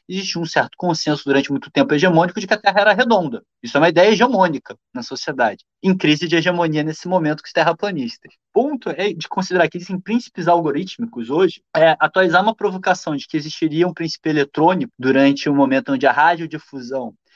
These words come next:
era o principal vetor de construção de relações hegemônicas por meio da cultura,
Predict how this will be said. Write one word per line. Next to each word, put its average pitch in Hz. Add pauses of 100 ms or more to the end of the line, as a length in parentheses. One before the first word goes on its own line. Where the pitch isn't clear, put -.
(120)
era 135
o 139
principal 151
vetor 139 (100)
de 131
construção 151
de 143
relações 143
hegemônicas 135
por -
meio 139
da 139
cultura, 143